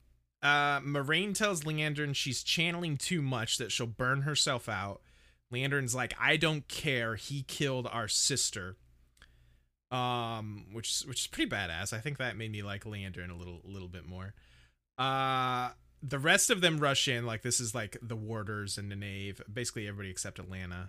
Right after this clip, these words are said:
at this point. Um, and, uh, I had to frickin' give my boy Steppenwolf shit here. I'm like, "I liked you, but you're an idiot." Uh, he tries to, uh,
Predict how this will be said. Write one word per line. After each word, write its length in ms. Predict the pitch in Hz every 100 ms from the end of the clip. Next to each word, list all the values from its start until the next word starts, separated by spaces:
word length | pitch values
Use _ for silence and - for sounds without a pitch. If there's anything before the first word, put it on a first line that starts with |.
| -
at 140 | 95 95
this 140 | 90
point. 320 | - 92 90 - - - - - - _ _ _
Um, 540 | 131 135 135 131 131 127
and, 360 | 143 143 135 135
uh, 140 | 123 101 - - - - - - - -
I 60 |
had 200 | 113 139
to 180 | 120 110 92 - - - _ _ -
frickin' 640 | - 139 - 117 110 107 - 113
give 280 | 127 113 107
my 160 | 113
boy 180 | 107 113
Steppenwolf 600 | - - 117 120 107 104
shit 320 | - - 98
here. 260 | 110 98 104
I'm 120 | 107
like, 140 | 104
"I 140 | - 147
liked 320 | 117 110 -
you, 120 | 90
but 140 | 92 87
you're 120 | 117
an 100 | 92 123
idiot." 380 | 98 90 - - - - _ _ _ _ _ -
Uh, 640 | 143 139 135 135 131 127 123 - - -
he 280 | - 180 196
tries 500 | - 202 185 165 -
to, 380 | - 180 160 147
uh, 600 | 135 131 123 120 113 90